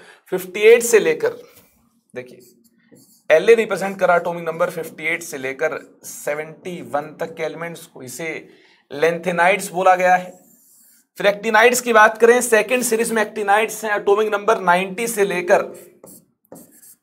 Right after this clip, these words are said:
वन ज़ीरो थ्री, हाँ, fourteen elements मिलते हैं। ये elements radioactive हैं। ये वाले जो एलिमेंट्स एटॉमिक नंबर फिफ्टी एट से लेकर सेवेंटी वन वाले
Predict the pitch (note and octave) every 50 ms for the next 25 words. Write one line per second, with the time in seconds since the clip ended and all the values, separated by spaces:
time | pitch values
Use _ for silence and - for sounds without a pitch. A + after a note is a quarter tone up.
0 | _ _ _ C3+ E3+ G3 G#3+ A3 A3 - F#3+ G3+ G3+ G3+ G3 G3 F3+ F3 C3 -
1 | - - - - D3 C3 A2+ A2 - - C#3+ D#3 D#3 D3+ - A3+ A3 A3 G3 F#3+
2 | F#3+ G3 G3 F3+ - F3 E3+ D#3+ E3 F3 E3+ E3 E3 A3 A3+ _ _ _ _ _
3 | _ _ _ _ _ _ _ _ _ _ - _ _ _ - C#3+ D3+ F#3+ G3+ G3+
4 | G#3 A3+ B3 - - - G3+ D#3+ E3+ F#3 G3+ A3 G#3+ G3+ - - - D#3+ D3 -
5 | - - _ _ _ _ _ _ _ _ _ _ _ _ _ _ _ _ _ _
6 | _ _ _ _ _ - C#3 E3 G#3+ B3 C4+ B3+ C4+ C#4 C4+ A#3 B3 A3+ A3 A3+
7 | A#3+ B3 A#3 A#3 A3+ A3 A3 G#3 G3+ G#3+ G#3 G#3 G#3 A3 A3+ F#3+ G3+ F#3+ - -
8 | G#3+ G#3 G#3 G#3 G#3 A3 F#3+ F#3 F#3 G#3 F#3 - F3 E3+ F3 F3 E3+ F3 E3 D#3+
9 | D#3+ D3+ C3+ C3+ C#3+ D#3+ -